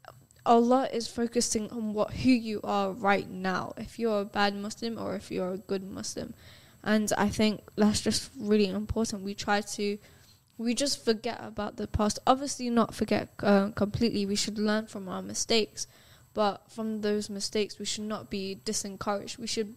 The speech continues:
actually be encouraged. I want to be a better Muslim. I want to be, I want to be, a ro-, we can set ourselves goals.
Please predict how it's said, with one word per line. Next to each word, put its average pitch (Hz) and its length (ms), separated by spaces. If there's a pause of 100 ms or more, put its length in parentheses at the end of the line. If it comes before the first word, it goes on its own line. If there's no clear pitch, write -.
actually 214 360
be 196 280
encouraged. 202 760
I 202 40
want 208 200
to - 100
be 202 160
a 196 60
better 208 340
Muslim. 208 480
I 202 120
want 202 260
to - 120
be, 196 300 (400)
I 214 60
want 233 140
to 233 80
be, 240 140
a 233 60
ro-, 208 260
we 220 240
can 226 380 (140)
set 233 200
ourselves 220 380
goals. 214 240